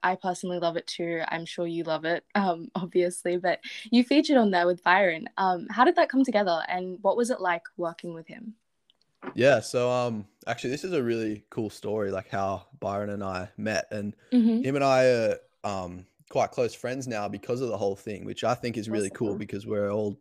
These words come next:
Speaker 2: doing a very similar thing.
Speaker 1: Mm.
Speaker 2: Um, but yeah, really, when Uncle Nathan was in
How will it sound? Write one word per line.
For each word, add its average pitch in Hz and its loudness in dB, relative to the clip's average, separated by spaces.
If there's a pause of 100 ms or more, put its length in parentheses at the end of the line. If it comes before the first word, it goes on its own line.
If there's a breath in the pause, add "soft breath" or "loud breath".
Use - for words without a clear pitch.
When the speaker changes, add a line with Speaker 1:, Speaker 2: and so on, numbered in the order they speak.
(120)
Speaker 2:
doing 101 -6
a 101 -12
very 104 -6
similar 98 -10
thing. - -8 (180)
Speaker 1:
Mm. 214 2
Speaker 2:
Um, 101 -6 (480)
but 123 8
yeah, 147 12
really, 131 8
when 117 -4
Uncle 123 -4
Nathan 113 -4
was 110 -6
in 107 -6